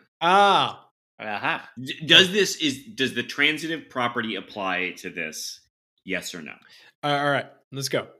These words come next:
Speaker 1: Are we saving Jackson Kohler for the end, or are we, are we opening with that?
Speaker 3: Ooh,
Speaker 1: 'Cause that,
Speaker 3: let's
Speaker 1: I, from all of the, like, heat that I'm seeing on M S U Twitter, that's where most of it is
Speaker 3: Let's
Speaker 1: going.
Speaker 3: start with Carson Cooper.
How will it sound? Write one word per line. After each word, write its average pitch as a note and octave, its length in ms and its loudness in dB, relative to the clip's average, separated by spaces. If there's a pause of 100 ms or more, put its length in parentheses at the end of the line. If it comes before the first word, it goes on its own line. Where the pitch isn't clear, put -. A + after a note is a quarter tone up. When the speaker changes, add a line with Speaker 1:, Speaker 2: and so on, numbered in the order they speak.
(140)
Speaker 1:
Are E3 80 4
we E3 100 4
saving F#3 380 2
Jackson D#3+ 340 2
Kohler D3 240 -2
for C3 140 -10
the B2 100 -4
end, E3+ 160 -4
or D#3 40 -4
are - 20 -6
we, A#2+ 160 -4 (240)
are B2+ 140 -8
we A#2 180 -6
opening A2 360 -10
with G2+ 180 -18
that? - 160 -10 (280)
Speaker 3:
Ooh, A2+ 760 4
Speaker 1:
'Cause D3+ 140 2
that, B3 160 12
Speaker 3:
let's F3+ 200 6 (280)
Speaker 1:
I, G#3+ 120 -2
from G3+ 220 0
all C4+ 320 4
of A3 180 0
the, G#3+ 240 4
like, E3 400 2
heat - 440 -2
that C#3 140 -6
I'm C3 100 -4
seeing C3 380 -2
on A#2 160 -4
M A#2 120 -6
S A2+ 160 -4
U A2+ 120 -8
Twitter, G#2 600 -8
that's A#2+ 380 -10
where G#2+ 280 -8
most A#2+ 280 -12
of A2+ 80 -20
it A#2+ 160 -14 (240)
is C3+ 220 -8
Speaker 3:
Let's - 0 -
Speaker 1:
going. A#3+ 160 -2
Speaker 3:
start B3 280 0
with G3+ 160 -2
Carson B2+ 340 0
Cooper. - 360 -10